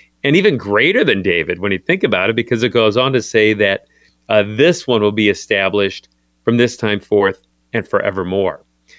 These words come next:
So we think again of Jesus, of course, the one who is that descendant from the line of David, the one who is himself a king, and the one whose kingdom is without end forevermore. So another beautiful promise here of that coming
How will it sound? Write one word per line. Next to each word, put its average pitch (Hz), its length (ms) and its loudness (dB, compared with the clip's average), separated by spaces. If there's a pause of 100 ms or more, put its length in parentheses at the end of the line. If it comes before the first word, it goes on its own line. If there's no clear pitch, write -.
(120)
So - 180 0
we 113 80 2
think 123 220 -4
again 110 220 -2
of 120 100 -2
Jesus, 139 380 -2
of 87 160 -6
course, - 340 -16
the 113 120 -8
one 107 180 0
who 107 180 -2
is 110 140 0
that 101 220 -2
descendant 117 680 -2 (400)
from 101 180 -2
the 98 80 -4
line 101 320 -4
of 78 140 -10
David, 120 500 0 (300)
the 113 100 -2
one 104 240 0
who 104 320 0
is 110 300 2
himself 123 500 -4
a 143 80 2
king, 143 400 -2 (380)
and 113 180 -2
the 104 80 2
one 110 240 2
whose 104 420 0
kingdom 113 580 -2
is 107 260 0
without 110 520 -2
end 85 300 -6
forevermore. 98 960 -4 (360)
So 143 200 0
another 151 260 2
beautiful 110 640 -2
promise 165 460 -4
here 82 320 -12
of 101 280 -4
that 98 280 -4
coming 107 420 -6